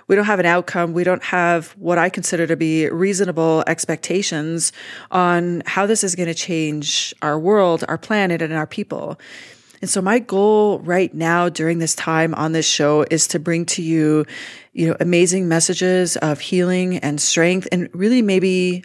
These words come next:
a different perspective on why this is happening. And so today I'm really excited because I have Ruth Meller back with me. So Ruth, thank you for joining the show.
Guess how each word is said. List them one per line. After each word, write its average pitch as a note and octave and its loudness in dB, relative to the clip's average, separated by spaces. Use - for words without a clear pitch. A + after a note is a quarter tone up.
a F3 4
different F3 0
perspective G#3+ -2
on E3+ 0
why D#3 4
this D#3 -4
is E3 -2
happening. C3+ -4
And D#3 -8
so D#3 0
today E3 2
I'm D#3 -2
really F3 4
excited D#3 0
because D3 -2
I D#3 -2
have D#3+ -2
Ruth E3 0
Meller D#3 2
back D3+ -2
with D#3+ 0
me. D3+ -4
So D#3+ -2
Ruth, D#3 0
thank D#3 -4
you D#3+ -2
for E3 -4
joining D#3 -2
the F3 -2
show. D#3 0